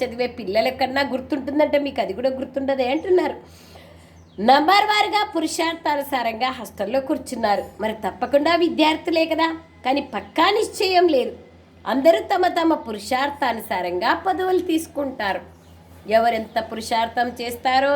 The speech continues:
ఎంత జ్ఞానాన్ని చదువుతారో, చదివిస్తారో, ధారణ చేస్తారో, స్వయంని పరివర్తన చేసుకుంటారో, పరిశీలన చేసుకుంటారో, అంతే ఉన్నత పదవి. ఆ చదువులో అయితే కొందరు అడ్వకేట్లుగా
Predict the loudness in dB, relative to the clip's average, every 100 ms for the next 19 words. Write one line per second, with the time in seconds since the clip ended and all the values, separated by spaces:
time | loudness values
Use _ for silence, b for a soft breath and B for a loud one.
0 | 2 -2 -6 -6 -4 -4 0 0 -2 -6
1 | -6 -6 -8 -4 0 2 2 0 -2 -8
2 | -8 -12 -8 -4 -2 0 -2 -2 -4 -2
3 | -4 -4 -4 -8 -4 0 2 0 -4 -16
4 | -20 -20 -20 -20 -20 -20 -20 -20 -20 -20
5 | -20 -20 -20 B B -20 -20 -2 2 2
6 | 2 -2 -6 -4 -2 0 -2 -2 -2 -2
7 | -4 -4 -4 -4 -4 -2 -2 0 -2 -2
8 | -4 -4 -4 -2 -2 -2 -2 -6 -6 -8
9 | -10 -6 -2 0 -2 -4 -8 -8 -8 -8
10 | -6 -2 -2 -4 -12 -12 -12 -14 B B
11 | B B 0 2 4 2 -2 0 0 0
12 | 0 -2 -2 -2 0 0 2 2 0 -2
13 | -4 -2 -2 -2 -2 0